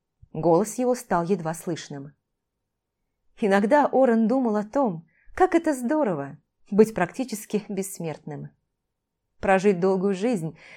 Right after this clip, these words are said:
не стареть, не болеть человеческими болезнями, иметь более совершенное тело. Но сейчас смотреть на то, как молодой эльф пытается манипулировать им, пожилым человеком, который в своем взрослении личности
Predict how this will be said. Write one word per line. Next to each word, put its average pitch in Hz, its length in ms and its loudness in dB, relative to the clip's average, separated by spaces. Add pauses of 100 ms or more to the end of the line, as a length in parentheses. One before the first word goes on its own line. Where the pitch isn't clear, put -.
не 294 120 -2
стареть, 170 680 -2 (280)
не 254 140 4
болеть 240 420 6
человеческими 240 640 0
болезнями, 185 800 -2 (440)
иметь 185 420 -2
более 180 340 2
совершенное 214 680 -4
тело. 147 480 -10 (1080)
Но 202 180 0
сейчас 208 500 -4
смотреть 208 460 0
на 196 120 -2
то, 220 300 -2 (300)
как - 160 -2
молодой 240 500 4
эльф 247 320 2
пытается 214 540 -2
манипулировать 220 1000 2
им, 147 420 -4 (600)
пожилым 220 420 4
человеком, 254 640 0
который 214 320 -2
в 220 40 -6
своем 226 380 2
взрослении 214 640 0
личности 202 640 0